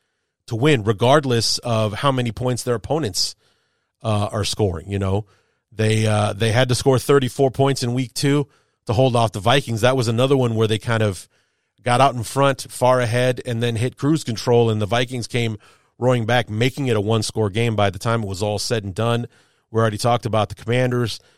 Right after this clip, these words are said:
twenty-three to fourteen over the, uh, Rams. The only time they came up short was against the Jets, and that's because Jalen Hurts,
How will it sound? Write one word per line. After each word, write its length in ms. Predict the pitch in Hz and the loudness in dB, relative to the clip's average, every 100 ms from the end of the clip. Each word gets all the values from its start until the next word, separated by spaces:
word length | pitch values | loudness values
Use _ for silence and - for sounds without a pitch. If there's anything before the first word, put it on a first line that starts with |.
| _ - | _ -12
twenty-three 420 | - 143 139 139 | -2 0 0 0
to 60 | 123 | -2
fourteen 440 | - 127 - 127 | 0 -2 -2 -4
over 260 | 113 120 113 | -2 -2 -2
the, 340 | 101 104 98 90 _ _ _ _ - | -2 -2 -2 -6 _ _ _ _ -4
uh, 260 | 107 95 | 0 0
Rams. 640 | 85 113 135 135 135 - - _ _ - | 0 2 4 2 0 -4 -10 _ _ -6
The 140 | 117 | 0
only 160 | 139 160 | 2 4
time 200 | 165 160 | 4 2
they 80 | 151 | 2
came 160 | 160 | 2
up 100 | 160 | 2
short 300 | 120 165 214 | 2 0 0
was 160 | 123 113 | 0 -2
against 320 | 110 135 - | 0 -2 -2
the 80 | 110 | -4
Jets, 300 | 110 170 - | 0 0 0
and 80 | 120 | -2
that's 160 | 151 | -2
because 320 | - 120 113 87 | -2 -4 -4 -2
Jalen 320 | 117 123 107 | -2 -2 0
Hurts, 380 | 120 131 - | 0 0 -2